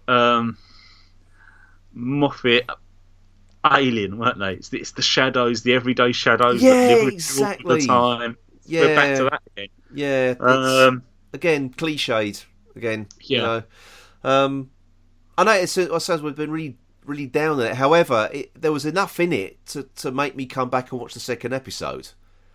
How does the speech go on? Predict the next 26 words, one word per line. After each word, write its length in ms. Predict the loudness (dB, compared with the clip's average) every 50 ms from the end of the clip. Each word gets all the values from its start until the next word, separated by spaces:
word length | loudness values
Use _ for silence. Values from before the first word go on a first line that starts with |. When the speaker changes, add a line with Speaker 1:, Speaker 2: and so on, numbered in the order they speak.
| _ _
Speaker 1:
Yeah. 220 | -2 0 0 -2 -6 -14 _ _ _ _ -16
Speaker 2:
To 120 | -14 -12
be 120 | -10 -8 -10
honest, 520 | -10 -10 -12 -12 -12 -14 -14 -16 -18 -18 -12 -8
um, 540 | -8 -6 -6 -6 -8 -10 -14 -16 -18 -20 _ _ _ _ _ _ _ _ _ _ _ _ _ _ -20 -20 _ _ _ _ _ _ -12
and 180 | -10 -10 -8
I, 280 | -6 -4 -4 -4 -2 -4
I 40 | -4
did 240 | -4 -4 -6 -4 -2
like 300 | -2 0 0 -2 -4 -6
the. 340 | -6 -6 -6 -8 -10 -12 -16 _ _ _ _ _ _ -6
I 80 | -4 -2
mean, 160 | -2 -2 -4
would 160 | -6 -6 -4
you 60 | -4
say 200 | -4 -2 -4 -4
this 180 | -4 -6 -8 -10
is 200 | -10 -12 -14 -16 -20 -20 -20 -20 -20 -20 -6 -4
based 320 | -2 -2 -2 -4 -6 -8
on 80 | -8 -10
the 80 | -10
first 340 | -8 -6 -4 -2 -2 -4 -4
episode 400 | -8 -10 -10 -8 -4 -4 -2 -2
alone? 440 | 0 0 0 0 0 -2 -6 -10 -14 _ _ _ _ _ _ _ _ _ _ _ _ _ _ _ _ _ _ _ _ _ _ _ _ _ _ _ _ _
Was 300 | -8 -4 -4 -4 -4 -2
this, 440 | -2 0 0 0 -4 -6 -8 -10